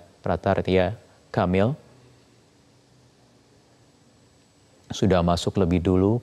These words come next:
ke dalam gedung utama Gedung Pakuan.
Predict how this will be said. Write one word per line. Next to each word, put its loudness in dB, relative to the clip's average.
ke 0
dalam 2
gedung -2
utama 0
Gedung -2
Pakuan. -2